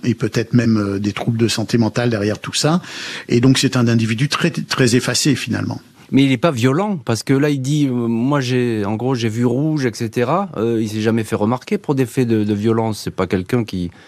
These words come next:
Speaker 2: qui sème le désordre, euh, dans cet opéra.
Speaker 1: A priori, non, mais vous savez, dans les enquêtes criminelles de ce type-là, des fois, il y a des choses qui n'apparaissent pas au, en surface du dossier, mais des petits, des gens qui vont dire, « Ah oui, mais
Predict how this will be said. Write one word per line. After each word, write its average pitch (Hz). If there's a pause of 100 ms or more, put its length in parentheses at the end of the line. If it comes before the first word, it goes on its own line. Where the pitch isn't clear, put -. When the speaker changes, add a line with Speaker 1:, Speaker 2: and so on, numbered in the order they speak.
(220)
Speaker 2:
qui 98
sème 98
le 95
désordre, 127
euh, 95
dans 78
cet 104
opéra. 95 (540)
Speaker 1:
A 117
priori, 127
non, 160
mais 131
vous 131
savez, 170
dans 151
les 123
enquêtes 185
criminelles 139
de 120
ce -
type-là, 131 (340)
des 123
fois, 202
il 202
y -
a -
des 117
choses 170
qui -
n'apparaissent 120
pas 156
au, 110 (300)
en -
surface 131
du 120
dossier, 127
mais 123
des 117
petits, 127
des 113
gens 120
qui 127
vont 117
dire, « 123
Ah 139
oui, 139
mais 120